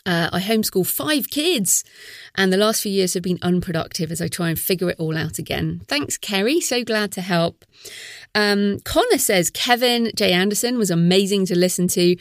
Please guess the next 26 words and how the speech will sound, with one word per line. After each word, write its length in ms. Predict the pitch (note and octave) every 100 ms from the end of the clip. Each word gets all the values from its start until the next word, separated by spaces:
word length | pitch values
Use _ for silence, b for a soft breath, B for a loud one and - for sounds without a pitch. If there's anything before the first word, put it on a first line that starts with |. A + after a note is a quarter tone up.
| B B
It 160 | - -
reminds 420 | F#3+ F#3+ G#3+ G3+
us 160 | E3+ -
of 120 | E3+
the 80 | F3+
importance 420 | E3+ F#3+ - F3
of 100 | E3
learning 400 | G#3+ A#3+ A#3+ A#3 G#3+
and 120 | F3+
the 60 |
need 200 | E3+ F#3
for 140 | F#3 E3+
multiple 520 | E3+ G3 C4+ E4 F#4
streams 400 | - - G3 A#3
of 140 | C4+ -
income." 800 | G3 G#3 G3 E3 D3+ C#3+ C3+ - _ _ - B B B B B B B _ -
Tally, 640 | - C#4+ A4 G4+ A3+ F#3+
hello 300 | G#3 A#3+ C#4
Tally, 480 | C4 C#4 C#4+ D#4 F3+
says, 340 | - F#3+ F#3 -
"I'm 180 | F#3+ F3+
a 60 |
quiet 480 | F3 - A#3 B3 -
and 160 | F#3 F#3
shy 480 | - F#3 F3+ F3+ - -
fan. 520 | - F3+ E3 G#3